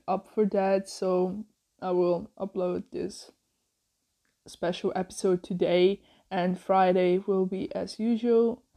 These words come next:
so just to make up for that. And I just finished, mm, Record of Youth, and, you know, it took me really so long,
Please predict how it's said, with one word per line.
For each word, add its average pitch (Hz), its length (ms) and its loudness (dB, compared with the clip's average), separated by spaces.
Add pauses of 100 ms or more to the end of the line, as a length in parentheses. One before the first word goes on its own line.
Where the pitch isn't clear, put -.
(100)
so 170 580 -4 (720)
just 190 300 0
to 196 60 -2
make 180 300 -2
up - 220 -4
for 226 80 -2
that. 196 400 4
And 180 340 -6
I - 140 -4
just - 320 -10
finished, 202 540 -4 (520)
mm, 185 360 -2 (260)
Record 202 520 4
of - 200 -4
Youth, 233 440 4 (340)
and, 190 500 0
you 196 60 4
know, 175 320 2
it 190 140 -8
took - 240 -6
me 190 260 0
really 185 720 2
so - 380 0
long, 180 500 2